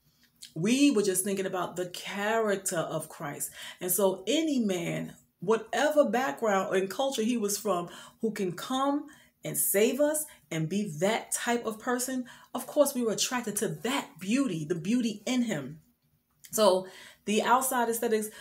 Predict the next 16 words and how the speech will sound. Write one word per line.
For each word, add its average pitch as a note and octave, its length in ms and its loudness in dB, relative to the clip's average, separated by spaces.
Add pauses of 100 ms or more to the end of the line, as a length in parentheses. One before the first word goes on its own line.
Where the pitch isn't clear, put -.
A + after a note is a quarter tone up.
(140)
were G3+ 220 6
not F#3+ 160 4
important G#3 500 2
to - 160 -6
us. C3+ 280 -4 (240)
So A3 180 2
coming B3+ 300 0
up, D#4+ 280 0 (140)
we A#3+ 160 0
always A3+ 400 2
saw G3+ 160 2
pictures F3 400 -2
of D#3+ 240 -2
a F3+ 60 -2
white E3 280 -2
Christ. - 480 -10